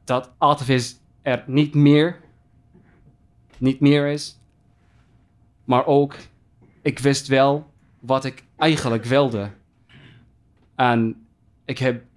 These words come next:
in de verpleging, eh, tijdens de oorlog heel veel gedaan. Eh, dat was zonder diploma.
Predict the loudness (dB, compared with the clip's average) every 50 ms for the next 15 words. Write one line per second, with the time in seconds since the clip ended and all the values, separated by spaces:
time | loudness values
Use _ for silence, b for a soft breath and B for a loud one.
0 | _ _ _ -2 -2 -2 -2 -2 -2 -2 0 2 2 2 2 2 2 0 0 0
1 | -2 -6 -10 -12 -6 -2 0 2 2 2 0 -2 -4 -2 -2 0 0 0 -2 0
2 | -2 -2 -2 -2 -2 -2 -4 -6 -8 -8 -4 0 0 2 2 0 0 -2 -2 -2
3 | -4 -4 -2 0 0 0 0 -2 -4 -8 b b b b b b b b b _
4 | _ _ _ _ _ -8 -6 -4 -4 -4 -4 -4 -4 -4 -4 -2 -2 -2 -4 -4
5 | -4 -4 -2 -2 -2 -2 -2 -4 -6 -4 -2 -2 0 0 0 0 0 -2 -4